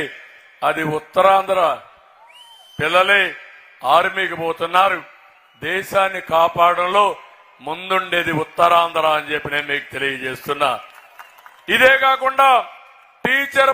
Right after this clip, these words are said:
పోస్టులు వస్తే డిఎస్సికి ప్రిపేర్ అవుతారు, కానిస్టేబుల్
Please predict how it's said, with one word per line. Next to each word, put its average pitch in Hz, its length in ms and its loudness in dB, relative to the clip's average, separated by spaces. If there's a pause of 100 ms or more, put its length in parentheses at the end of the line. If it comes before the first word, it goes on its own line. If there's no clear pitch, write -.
పోస్టులు 254 360 2
వస్తే 262 260 2 (800)
డిఎస్సికి 269 720 -2
ప్రిపేర్ 262 360 2
అవుతారు, 240 420 2 (720)
కానిస్టేబుల్ 262 760 2